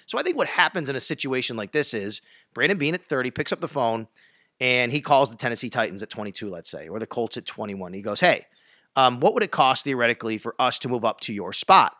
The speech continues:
And then they're like, "Well, you know, it'd probably cost you a third rounder, a second rounder or something like that," whatever they say. He says, "Okay."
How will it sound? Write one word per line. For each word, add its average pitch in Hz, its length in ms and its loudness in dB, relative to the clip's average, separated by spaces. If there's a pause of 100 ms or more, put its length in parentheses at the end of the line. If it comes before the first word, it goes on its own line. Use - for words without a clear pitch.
(480)
And 139 160 0
then 151 80 4
they're 160 160 6
like, 160 180 4
"Well, 233 400 12
you 214 120 10
know, 190 260 10
it'd 180 140 4
probably 175 240 4
cost 165 300 4
you 170 120 4
a 151 180 4
third 156 300 0
rounder, 139 380 4
a 113 60 0
second 143 340 0
rounder 135 640 2
or 110 100 -8
something 131 280 2
like 123 180 -2
that," 131 200 2
whatever 147 300 6
they 127 100 4
say. 123 460 6 (180)
He - 80 -10
says, 220 160 4
"Okay." 151 500 6